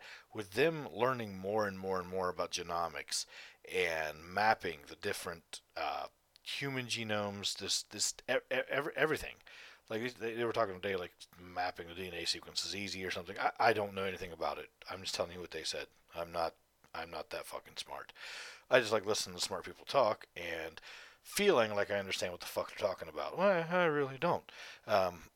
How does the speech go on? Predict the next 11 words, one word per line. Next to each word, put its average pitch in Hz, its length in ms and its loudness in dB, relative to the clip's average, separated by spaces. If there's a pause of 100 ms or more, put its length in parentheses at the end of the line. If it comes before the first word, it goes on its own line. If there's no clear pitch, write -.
<clears throat> - 1400 -4
but 175 80 6
I 196 60 4
feel 262 180 4
like, 247 160 4
is 208 100 2
it 185 120 -6
not 208 180 0
possible - 640 -2 (540)
that 87 440 2 (580)
eventually, 117 1040 2